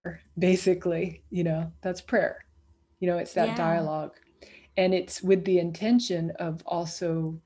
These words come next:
Speaker 1: anchoring that into our sense of ourselves and recognizing that in every other being. Whether they're stepping away from it and acting out and being destructive, you know, that's a choice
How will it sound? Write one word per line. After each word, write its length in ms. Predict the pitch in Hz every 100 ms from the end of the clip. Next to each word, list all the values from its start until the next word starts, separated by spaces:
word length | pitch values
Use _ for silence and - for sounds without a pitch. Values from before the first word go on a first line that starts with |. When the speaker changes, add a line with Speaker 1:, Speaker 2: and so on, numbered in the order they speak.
| _ _ _ _ _ _
Speaker 1:
anchoring 520 | 185 180 175 185 165 160
that 380 | 160 156 - -
into 420 | 180 170 165 175
our 200 | 160 156
sense 360 | 156 - 165 165
of 100 | 151
ourselves 920 | 151 - 190 185 170 165 165 - - _ _ _ _ 185
and 140 | 185
recognizing 720 | 185 185 170 156 156 165 160
that 180 | 160 151
in 160 | 151 160
every 240 | 165 160 165
other 180 | 160 151
being. 480 | 165 208 165 165 165 -
Whether 260 | 202 220 262
they're 160 | 285 320
stepping 500 | - 339 320 320 285
away 280 | 269 269 277
from 340 | - 233 220
it 340 | 214 214 208 -
and 220 | 180 175
acting 440 | 185 214 - 233 214
out 360 | 196 196 196
and 140 | 190 180
being 220 | 180 175
destructive, 1040 | 170 165 - 214 220 - 156 156 156 160 _
you 100 | 190
know, 160 | 180 160
that's 360 | 175 185 - -
a 80 | 190
choice 640 | 165 - 196 190 - -